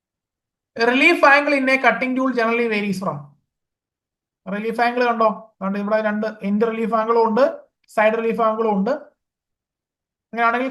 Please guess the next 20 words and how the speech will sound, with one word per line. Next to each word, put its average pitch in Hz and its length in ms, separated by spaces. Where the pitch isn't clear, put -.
കോമൺ 254 300
ആയിട്ട് 254 160
എടുക്കുന്ന 233 300
റിലീഫ് 220 280
ആംഗിളിന്റെ 220 360
വാല്യൂ 214 280
എത്രയായിരിക്കും? 170 500
ഫ്ലാങ്ക് 208 360
വാട്ട് 240 240
ഉരയാതിരിക്കാൻ 233 560
വേണ്ടി 233 120
നമ്മളോട് 233 280
ചെറുതായിട്ട് 226 360
മാറ്റുന്ന 220 340
ആംഗിൾ 226 220
ആണ് 226 100
റിലീഫ് 233 260
ആംഗിൾ 226 200
എന്ന് 196 140
പറയുന്നത്. 147 320